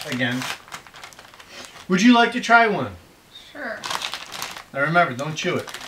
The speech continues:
Speaker 2: Yeah, I know I can't.
Speaker 1: You gotta savor that flavor, that water flavor.
Speaker 2: <laughs>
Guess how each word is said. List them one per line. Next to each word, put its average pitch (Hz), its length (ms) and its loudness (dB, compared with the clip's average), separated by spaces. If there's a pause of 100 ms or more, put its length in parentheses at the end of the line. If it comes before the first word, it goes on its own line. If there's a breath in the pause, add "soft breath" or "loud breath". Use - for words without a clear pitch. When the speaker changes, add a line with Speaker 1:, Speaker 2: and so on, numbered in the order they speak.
(160)
Speaker 2:
Yeah, 311 240 -6
I 208 140 -6
know 233 100 -4
I 202 140 -2
can't. - 280 -12 (220)
Speaker 1:
You 131 80 -8
gotta 165 260 6
savor 175 680 -2
that 156 260 -4
flavor, 143 320 -4
that 123 200 -4
water 135 340 2
flavor. 110 480 -10
Speaker 2:
<laughs> - 40 -14